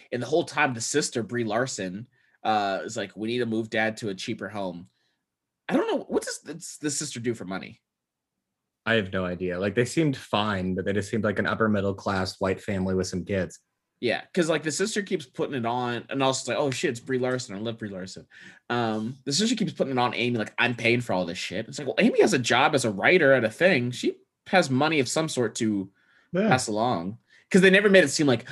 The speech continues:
Speaker 1: "I, I'm the smarter sister who is a business lady or a doctor or a lawyer."
Speaker 2: No.
Speaker 1: It was like, "I'm the sister who's married and domestic," was her whole thing.
Speaker 2: Yeah.
Speaker 1: So who knows?
Speaker 2: She
Speaker 1: Um,
Speaker 2: probably also saved. Like, I have a feeling, like, Amy's probably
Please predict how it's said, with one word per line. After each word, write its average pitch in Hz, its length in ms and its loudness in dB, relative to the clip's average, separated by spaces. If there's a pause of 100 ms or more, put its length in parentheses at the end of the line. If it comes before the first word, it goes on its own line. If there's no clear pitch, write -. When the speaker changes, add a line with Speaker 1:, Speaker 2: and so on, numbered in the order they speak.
(140)
Speaker 1:
"I, 165 300 4
I'm 147 220 4
the 117 40 0
smarter 120 460 4
sister 98 540 -2 (180)
who 113 280 6
is 98 380 2
a 87 140 0
business 104 560 4
lady 78 460 -6 (100)
or 110 220 4
a 87 80 0
doctor 101 560 0
or 90 40 0
a 87 60 -4
lawyer." 101 540 0
Speaker 2:
No. 120 100 6
Speaker 1:
It 151 140 -2
was 143 120 -6
like, - 220 2
"I'm 135 120 2
the 131 60 2
sister 123 320 -2
who's 110 220 -2
married 110 320 2
and 98 80 -4
domestic," 104 720 -4 (100)
was 92 140 -6
her 85 140 -8
whole 78 160 -10
thing. 55 300 -12 (200)
Speaker 2:
Yeah. 104 160 0 (380)
Speaker 1:
So 123 140 -4
who 139 100 0
knows? 90 300 -4 (400)
Speaker 2:
She - 60 2
Speaker 1:
Um, 113 400 6
Speaker 2:
probably 208 220 8
also 160 240 8
saved. 107 460 4
Like, 107 100 0
I 131 60 4
have 147 60 8
a 151 60 6
feeling, 151 220 4
like, 123 140 4
Amy's 117 340 0
probably 104 720 0